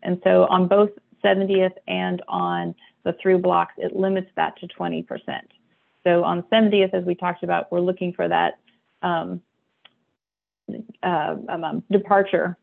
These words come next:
that's the word I'm looking for, uh, to go from twenty to thirty-five because of the large open space and the way the geometry is sort of working against us there. On the other two, we're looking for quite a bit larger increase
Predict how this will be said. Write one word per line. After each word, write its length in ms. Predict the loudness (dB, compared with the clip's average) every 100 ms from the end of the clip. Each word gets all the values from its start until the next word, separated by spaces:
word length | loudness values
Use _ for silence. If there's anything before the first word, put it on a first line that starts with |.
| _
that's 160 | -12 -10
the 80 | -6
word 160 | -4
I'm 100 | -4
looking 240 | -6 -8 -6
for, 260 | -2 -2 -4 _ _ _
uh, 200 | 2 2 2
to 60 | 0
go 200 | 2 2
from 160 | 0
twenty 340 | -8 -6 -4 -4
to 80 | -6
thirty-five 760 | -4 -6 -6 -6 -4 -4 -6 -10 -18
because 580 | -18 -10 -2 0 -2 -4
of 160 | -10 -10 -8
the 100 | -6
large 480 | -4 -2 -4 -6 -6
open 320 | -6 -6 -10 -8
space 260 | -8 -6 -6
and 100 | -2
the 60 | 2
way 140 | 2
the 120 | 0
geometry 600 | -4 -4 -4 -6 -8 -8
is 60 | -6
sort 140 | -2 -2
of 120 | 0
working 300 | -2 -2 -6
against 380 | -4 -4 -6 -6
us 100 | -8 -4
there. 320 | 0 0 -2 _ _ _ _ _
On 420 | 4 4 4 0 -2
the 240 | -4 -4 0
other 400 | 2 4 2 0 -2
two, 440 | -2 0 -2 -4 -6
we're 240 | 0 2
looking 320 | 2 -2 -6
for 120 | -8
quite 300 | -10 -2 0
a 40 | 2
bit 200 | 0 -2
larger 340 | -4 -4 -6
increase 500 | -8 -12 -12 -10 -10